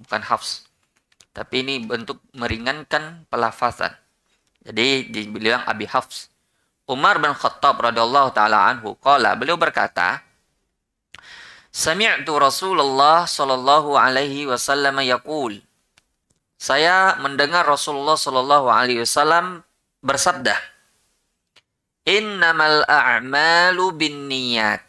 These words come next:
wa innama likulli imri'in ma nawa." Sesungguhnya amalan itu tergantung pada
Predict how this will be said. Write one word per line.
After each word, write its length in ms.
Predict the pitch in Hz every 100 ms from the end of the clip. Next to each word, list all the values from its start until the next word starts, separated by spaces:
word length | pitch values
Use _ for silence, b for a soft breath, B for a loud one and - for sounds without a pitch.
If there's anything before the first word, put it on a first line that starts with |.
| _ _ _ _ _ _ _
wa 240 | 123 127 -
innama 680 | 156 147 135 131 131 147 147
likulli 640 | 135 127 - 165 151 135
imri'in 400 | 131 127 104 151
ma 320 | 151 139 123
nawa." 540 | 123 110 107 87 85 - _ _ _ _ _ _ _ _ _ _ b b b b
Sesungguhnya 1120 | - 147 143 151 147 190 220 226 233 220 - - - -
amalan 560 | 147 156 156 156 151
itu 400 | - 139 - 196
tergantung 880 | - 147 131 131 127 117 175 208 180
pada 720 | - 120 117 127 165 190 214